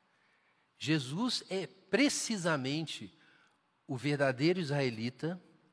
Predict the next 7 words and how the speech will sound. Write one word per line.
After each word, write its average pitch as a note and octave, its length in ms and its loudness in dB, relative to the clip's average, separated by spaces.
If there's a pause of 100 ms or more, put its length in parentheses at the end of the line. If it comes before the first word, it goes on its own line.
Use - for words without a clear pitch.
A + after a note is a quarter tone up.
(600)
que D3 480 -4 (160)
enfrentou C#3+ 540 0
a C3+ 60 2
tentação A#2+ 580 -4
até C#3 180 -4
o C3+ 60 -2
fim. G#2 480 -8